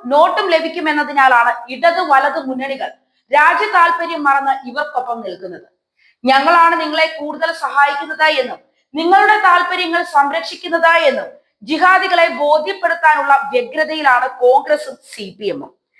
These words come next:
ഇതിന് ഭാഗമായിട്ടാണ് ജിഹാദി ശക്തികളെ വിമർശിച്ച പി സി ജോർജിനെതിരെ കേസെടുത്തിരിക്കുന്നത്. സി പി എമ്മിനെയും കോൺഗ്രസിനെയും ജിഹാദി ശക്തികളെയും ഒരുപോലെ വിമർശിക്കുന്നയാളാണ് ജോർജ്.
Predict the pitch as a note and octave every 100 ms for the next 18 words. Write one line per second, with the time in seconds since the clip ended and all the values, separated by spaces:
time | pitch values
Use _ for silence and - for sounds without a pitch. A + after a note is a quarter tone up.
0 | - - B3 D4 D4+ C4 C#4+ F4 E4+ E4+
1 | E4 D4 D4+ B3 G3+ B3+ D4+ D#4+ F#4 F4
2 | E4 D#4+ D#4 D4+ C#4+ C4 C4+ C4 C#4 C4
3 | A#3 - - _ - E4 F4 G4+ G4 D#4+
4 | D4+ D4+ D#4 D4 C4 B3+ - A#3 A3+ A#3+
5 | A#3 G3 D#3+ D#3 C#3+ - - _ _ _
6 | _ - E4 F4+ F#4 A4+ A4 G#4 G#4 G4+
7 | - - D#4+ E4 F#4+ - F4 F4 F4 D#4+
8 | A#3 C#4 D4+ D#4+ F4 - C#4+ - F4 E4+
9 | C4 F3+ - - _ - C#4+ F#4 G4+ G#4
10 | G#4 G4+ E4 D#4+ E4 D#4 D#4 D#4+ C4 C4
11 | B3+ - - - F#3 - - -